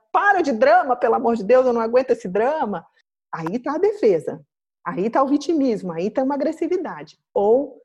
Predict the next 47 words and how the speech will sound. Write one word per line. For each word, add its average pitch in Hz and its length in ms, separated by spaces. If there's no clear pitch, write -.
"Poxa, 262 460
o 202 60
que 247 100
eu, 226 40
o 233 40
que - 80
eu 233 80
tô 262 100
querendo 247 300
mesmo 226 240
é 254 40
a - 20
sua 254 160
atenção, 254 520
eu 262 60
não 269 80
sei 262 200
como 285 280
pedir, 233 600
então 208 180
eu 233 40
fico 240 180
fazendo 240 240
esse 233 160
drama. 208 640
É, 196 220
e 185 80
eu 196 100
também 196 300
me 214 80
sinto 214 240
sufocado 214 580
muitas 202 240
das 190 120
vezes", 208 160
mas 202 120
nem 254 260
é 262 60
você, 220 420
é 208 80
um 208 80
jeito 202 220
que - 80
eu 247 60
tenho. 196 500
E 180 100
aí 190 360